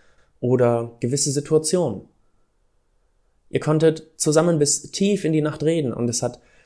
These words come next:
eigentlich keine Rolle gespielt, was ihr unternommen habt. Hauptsache, ihr habt Zeit zusammen verbracht. Der Ehepartner hat euch einfach verstanden. Und dann mit der Zeit schlichen sich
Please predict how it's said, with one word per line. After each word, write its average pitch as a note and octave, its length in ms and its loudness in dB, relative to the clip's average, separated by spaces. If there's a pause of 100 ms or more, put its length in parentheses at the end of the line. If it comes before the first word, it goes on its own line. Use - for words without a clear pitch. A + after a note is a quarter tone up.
(160)
eigentlich E3 460 -4
keine E3+ 300 -2
Rolle F#3 220 2
gespielt, A#2+ 440 -4
was A#2+ 140 -4
ihr D3 100 -2
unternommen D3 440 0
habt. D#3 280 -6 (340)
Hauptsache, D3 560 0
ihr D#3+ 320 -2
habt B2 160 -12
Zeit A#2+ 400 -4
zusammen C#3 380 -4
verbracht. - 480 -14 (1500)
Der B2 80 -2
Ehepartner C3+ 580 -2
hat B2 120 -6
euch B2 180 -8
einfach A2 240 -12
verstanden. C#3 520 -6 (1400)
Und C3+ 440 -4 (260)
dann C#3 220 2
mit F3 140 2
der D3 100 2
Zeit D3 500 -4 (300)
schlichen A#2+ 340 -4
sich A#2+ 400 -8